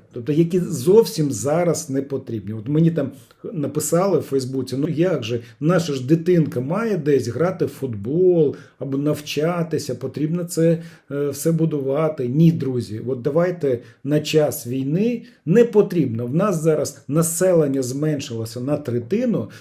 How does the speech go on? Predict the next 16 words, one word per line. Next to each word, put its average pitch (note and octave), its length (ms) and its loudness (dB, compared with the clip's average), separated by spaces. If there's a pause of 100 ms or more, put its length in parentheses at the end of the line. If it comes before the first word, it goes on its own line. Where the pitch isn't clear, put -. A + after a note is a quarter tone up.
(160)
достатньо F#3 880 2
стадіонів, C3+ 800 -2 (140)
достатньо F3 640 -2
всього, F3 720 2 (180)
щоб - 300 0
продовжувати D#3 880 4 (240)
мирне D3+ 520 2
життя. C#3 400 -4
Не D#3+ 160 4
потрібно F3 600 2
туди D#3 260 0
витрачати D3 720 -2
знову C#3 460 -2
і A#2+ 60 -2
знову B2+ 420 -6
гроші. A#2 380 -4